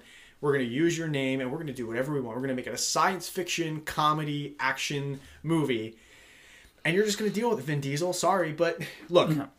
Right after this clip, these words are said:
Speaker 2: Look,
Speaker 1: I, I
Speaker 2: I don't
Speaker 1: think
Speaker 2: wanna go
Speaker 1: I,
Speaker 2: on a
Speaker 1: I,
Speaker 2: tangent.
Speaker 1: let's, let's not go on for too long.
Speaker 2: Yeah.
Speaker 1: I think that's, I,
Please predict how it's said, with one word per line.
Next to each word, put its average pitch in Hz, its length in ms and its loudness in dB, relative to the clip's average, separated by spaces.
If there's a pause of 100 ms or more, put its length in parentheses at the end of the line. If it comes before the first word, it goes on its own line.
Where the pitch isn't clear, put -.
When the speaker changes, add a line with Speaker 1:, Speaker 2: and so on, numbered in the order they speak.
(160)
Speaker 2:
Look, 180 220 10
Speaker 1:
I, 196 60 8
I 196 80 2
Speaker 2:
I 202 60 12 (100)
don't - 20 12
Speaker 1:
think 311 100 12
Speaker 2:
wanna 277 140 12
go 233 80 12
Speaker 1:
I, 208 40 12
Speaker 2:
on 196 60 12
a 180 80 8
Speaker 1:
I, - 40 6
Speaker 2:
tangent. 165 180 8
Speaker 1:
let's, 143 240 8
let's 240 200 2
not 233 160 2
go 208 180 4
on 175 80 2
for 170 140 -4
too 151 200 0
long. 127 240 4
Speaker 2:
Yeah. 131 160 4
Speaker 1:
I 175 60 10
think 185 200 2
that's, - 400 0
I, 147 80 -2